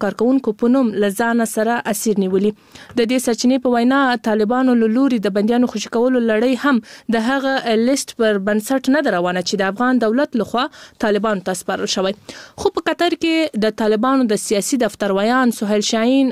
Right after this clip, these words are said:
ازادي راډیو سره په خبرو کې ویلي چې طالبانو افغان حکومت ته له دوی سره د افغان دولت اسیرو لیست سپارلی دی. د ښاغلي شاهین په وینا د افغان دولت لخوا د دولتي کارکوونکو کوم لیست چې طالبان ته سپارل شوی هغه بیا تر دې دمه نیمګړی دی.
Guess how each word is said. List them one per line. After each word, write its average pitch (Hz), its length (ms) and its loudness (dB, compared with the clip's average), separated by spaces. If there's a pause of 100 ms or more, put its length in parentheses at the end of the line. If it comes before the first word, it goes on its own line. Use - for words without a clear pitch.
(120)
ازادي 214 320 0
راډیو 220 260 0
سره 214 220 0
په 202 160 -4
خبرو 240 260 0
کې 226 160 0
ویلي 294 300 2
چې 294 280 -4 (280)
طالبانو 311 420 0
افغان 262 460 0
حکومت 262 480 0
ته 220 180 0
له 190 160 0
دوی 247 80 2 (100)
سره 220 280 2
د 190 100 -2
افغان 226 340 0
دولت 226 480 -2
اسیرو 247 400 2
لیست 247 260 -2
سپارلی 226 440 0
دی. 190 60 -4 (360)
د 220 100 0
ښاغلي 247 320 0 (120)
شاهین 233 280 0
په 247 80 0
وینا 226 240 2 (400)
د 240 60 0
افغان 262 340 2
دولت 254 360 0
لخوا 262 200 -2 (140)
د 196 100 -4
دولتي 202 380 0
کارکوونکو 247 520 0
کوم 233 200 2
لیست 269 180 0
چې 208 180 -2
طالبان 208 400 0
ته 233 100 -2
سپارل 180 300 -4
شوی 226 240 -2 (300)
هغه 214 200 -2 (120)
بیا 226 160 0 (100)
تر 202 160 0
دې 240 300 0
دمه 240 200 2 (280)
نیمګړی 208 560 0
دی. 190 100 -2